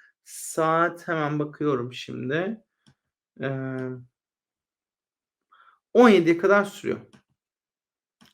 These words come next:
Ama on altıdan itibaren ba-, on altı onda, on altı on, onu, e, dördü on geçe, yani akşama doğru dördü on geçe, on altı onda başlamak en mantıklısı. Çok daha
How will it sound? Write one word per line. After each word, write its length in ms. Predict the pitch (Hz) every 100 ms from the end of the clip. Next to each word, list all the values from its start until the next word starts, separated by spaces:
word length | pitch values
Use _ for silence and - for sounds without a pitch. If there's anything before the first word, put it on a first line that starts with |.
| -
Ama 260 | 226 233
on 140 | - 262
altıdan 440 | 247 208 202 180
itibaren 380 | 180 180 165 160
ba-, 180 | 160 - - - -
on 180 | 226 302
altı 360 | 294 247 -
onda, 920 | - 180 190 196 196 202 175 208 - _ _ _ -
on 120 | 180
altı 380 | 180 160 143 -
on, 240 | - 143 147
onu, 480 | 156 165 156 - _ _ _ -
e, 20 | - - 147
dördü 400 | 165 156 156 180 - _ _
on 260 | 156 151 135
geçe, 260 | 104 -
yani 400 | 107 113 113 107 - _ _ _ -
akşama 420 | 127 - 143 131
doğru 200 | 120 117
dördü 280 | 131 123 131
on 180 | 135 123
geçe, 240 | 101 -
on 180 | - 139
altı 320 | 127 120 -
onda 320 | 117 120 117
başlamak 680 | 131 131 - 135 139 190 208 _ _ _ _ _
en 160 | 143 151
mantıklısı. 800 | 135 110 101 - - - - -
Çok 320 | - 131 -
daha 540 | 110 113 104 - -